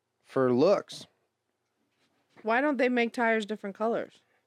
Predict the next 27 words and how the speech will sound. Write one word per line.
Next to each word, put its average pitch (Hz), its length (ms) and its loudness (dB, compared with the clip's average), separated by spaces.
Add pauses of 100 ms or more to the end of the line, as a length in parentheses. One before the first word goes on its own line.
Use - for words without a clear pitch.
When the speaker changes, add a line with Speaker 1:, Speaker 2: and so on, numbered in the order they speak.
(1700)
Speaker 1:
That's 226 200 0
a 170 60 4
really 151 300 4
good 151 220 0
question. 160 600 0
Speaker 2:
<laughs> - 40 -20
Right? 247 480 2 (100)
Speaker 1:
I 208 80 4
wonder 190 320 4
why 190 220 4
not. 240 200 4
Speaker 2:
Maybe 311 220 2
'cause 294 180 0
they'll 262 140 2
get 240 180 0
dirty? 247 420 2 (920)
Speaker 1:
Well, 226 440 2
who 175 320 -2
cares? 208 560 2 (300)
Speaker 2:
But - 80 -20 (200)
then - 100 4
Speaker 1:
There's 202 120 6
Speaker 2:
what's 277 80 4
the 147 40 6
Speaker 1:
white 185 220 4
walled 151 320 6
tires. 127 560 2